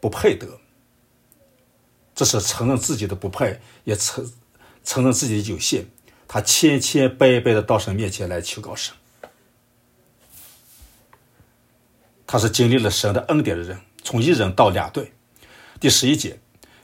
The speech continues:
，“求你救我脱离我哥哥以扫的手，因为我怕他来杀我，连妻子带儿女一同杀了。”这是他祷告神的目的，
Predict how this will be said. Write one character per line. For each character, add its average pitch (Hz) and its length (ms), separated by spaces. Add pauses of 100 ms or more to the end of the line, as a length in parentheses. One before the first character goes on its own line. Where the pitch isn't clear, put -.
，“求 147 400
你 113 220
救 208 320
我 104 240
脱 220 420
离 107 160
我 101 220
哥 151 240
哥 107 120
以 90 160
扫 107 180
的 95 60
手， - 280 (680)
因 135 160
为 123 80
我 101 200 (120)
怕 117 380
他 113 200
来 92 140
杀 104 320
我， 98 180 (760)
连 110 260
妻 - 480
子 90 320 (100)
带 123 180
儿 90 200
女 104 100
一 92 160
同 - 200
杀 85 260
了。” - 100 (920)
这 147 120
是 104 80
他 98 220
祷 95 220
告 101 160
神 92 200
的 95 60
目 107 200
的， - 100